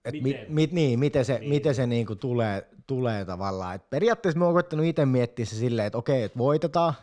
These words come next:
Speaker 1: niin totta kai sit pitää niinku nauttia siitä voitosta ja sitä voi juhlia ja näin.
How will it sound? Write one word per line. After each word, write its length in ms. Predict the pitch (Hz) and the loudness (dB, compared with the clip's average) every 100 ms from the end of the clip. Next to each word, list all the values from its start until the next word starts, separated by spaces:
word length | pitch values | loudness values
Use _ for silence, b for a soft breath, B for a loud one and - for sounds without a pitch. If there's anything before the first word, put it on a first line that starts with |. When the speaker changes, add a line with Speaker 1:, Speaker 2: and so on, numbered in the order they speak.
| _ _ _ _ _ | _ _ _ _ _
Speaker 1:
niin 200 | 120 110 - _ _ _ _ _ | -4 -4 -4 _ _ _ _ _
totta 240 | 131 - | -2 0
kai 180 | 131 117 | 0 2
sit 160 | 113 - | 0 -2
pitää 240 | 120 110 | -2 0
niinku 160 | 113 110 | 0 0
nauttia 560 | 113 110 - 104 95 - _ - | 0 0 -4 -6 -6 -8 _ -8
siitä 220 | 104 95 | -6 -4
voitosta 480 | 104 101 101 - 95 | -2 -2 -6 -6 -6
ja 120 | 95 | -4
sitä 180 | - 95 | -4 -4
voi 160 | 95 | -2
juhlia 440 | 101 90 98 95 92 | -2 -2 -4 -6 -6
ja 60 | |
näin. 300 | 90 87 90 | -4 -4 -6